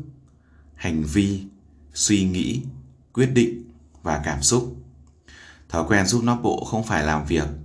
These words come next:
Khi não tham gia vào một thói quen, nó gần như không đòi hỏi chút suy nghĩ có ý thức nào. Đó là một hành động vô thức.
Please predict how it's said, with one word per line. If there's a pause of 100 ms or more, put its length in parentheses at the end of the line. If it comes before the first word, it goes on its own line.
(140)
Khi
não
tham
gia
vào
một
thói
quen, (500)
nó
gần
như
không
đòi
hỏi
chút
suy
nghĩ
có
ý
thức
nào. (600)
Đó
là
một
hành
động
vô
thức.